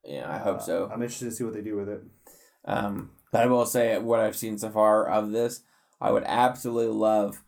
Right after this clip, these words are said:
Speaker 1: for Matt Damon to play Oliver Queen
Speaker 2: Yeah.
Speaker 1: in the D C Extended Universe.
Speaker 2: He could totally pull something like that off.
Speaker 1: Totally could.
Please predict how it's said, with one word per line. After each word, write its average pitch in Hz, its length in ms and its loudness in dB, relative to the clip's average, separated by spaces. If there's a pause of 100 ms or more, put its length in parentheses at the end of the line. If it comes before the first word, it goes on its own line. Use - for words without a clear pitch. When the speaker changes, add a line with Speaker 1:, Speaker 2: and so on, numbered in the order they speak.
(360)
Speaker 1:
for 117 240 2
Matt 107 240 2
Damon 107 280 0
to - 60 -4
play 107 580 2 (220)
Oliver 101 320 0
Queen 104 420 -8 (300)
Speaker 2:
Yeah. 107 160 -8
Speaker 1:
in 101 120 -4
the 101 80 -4
D 101 60 -4
C 98 160 -10
Extended 98 280 -10
Universe. 82 480 -10
Speaker 2:
He 233 120 -2
could - 120 -6
totally 247 220 2
pull 160 120 -2
something 123 180 -4
like 120 100 -8
that 117 120 0
off. 120 160 0
Speaker 1:
Totally 110 240 -2
could. 95 300 -4